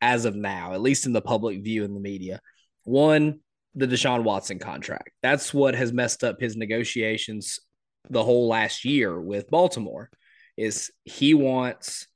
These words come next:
and it was a ridiculous contract, but he wants that sort of guaranteed money that Deshaun Watson got in Cleveland.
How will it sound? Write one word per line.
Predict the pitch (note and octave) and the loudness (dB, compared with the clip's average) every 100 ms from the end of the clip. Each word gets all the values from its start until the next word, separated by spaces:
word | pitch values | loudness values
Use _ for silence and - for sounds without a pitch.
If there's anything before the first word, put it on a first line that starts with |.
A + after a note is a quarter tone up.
| _ _ _ _ _ _ - | _ _ _ _ _ _ -2
and | C#3 | 2
it | |
was | C#3 C3+ | 4 4
a | |
ridiculous | C#3 C#3 F#3 F3+ C3+ A#2 | 4 4 2 4 2 2
contract, | - B2 A2 A#2+ G#2 G2+ | 0 -2 0 -2 -4 -6
but | A2 | -8
he | F#2+ C#3+ D#3+ | -4 2 2
wants | D3 C#3+ - | 2 -2 -4
that | C3 B2+ | -4 -4
sort | - C3+ B2+ | -2 -2 -2
of | |
guaranteed | A2 A2 A2+ - A2 A2 | -2 -4 -4 -6 -6 0
money | E3 C#3 A2+ | 2 2 0
that | A2+ - | -2 -4
Deshaun | - A#2 G#2 | -6 -6 -6
Watson | G#2 G#2 | -8 -8
got | G#2 G2 | -8 -8
in | G#2 | -2
Cleveland. | D#3+ D3+ A2 - | 4 4 2 -8